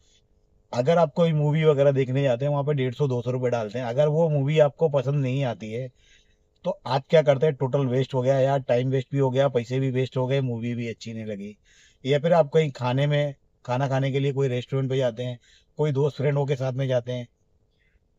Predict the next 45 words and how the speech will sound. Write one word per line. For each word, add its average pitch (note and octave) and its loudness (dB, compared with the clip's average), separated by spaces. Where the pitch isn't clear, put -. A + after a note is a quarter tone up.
<clears throat> F#3+ 4
तो F#3+ 0
जिस C3+ -2
time F#3 2
आप F#3+ 0
दोस्त D3 0
फ्रेंडों D#3+ 4
के E3+ 0
साथ C#3+ 2
में D#3 -2
खाना B2 -2
खाने D3 0
के D3 0
लिए D3 0
जाते B2 0
हैं, B2 -6
तो E3+ -4
वहां D3 0
पर D#3+ 2
आपको D3+ 0
खाना D3 -2
वगैरह D#3 2
कुछ D#3 -4
अच्छा D3 4
नहीं D3 2
लगता C#3 2
है D#3 8
और D3 4
आपका D3 2
पैसा C3 2
waste C#3 0
जाता A#2+ -2
है, A#2 -4
तो F3+ 2
आपको D3+ -2
क्या D#3+ 6
वहां C#3 2
पर D#3 4
demotivation D#3 0
मिलता D#3 2
है, E3 4
क्या E3 2
motivation A#2 -4
मिलता F#2+ -10
है? F2 -14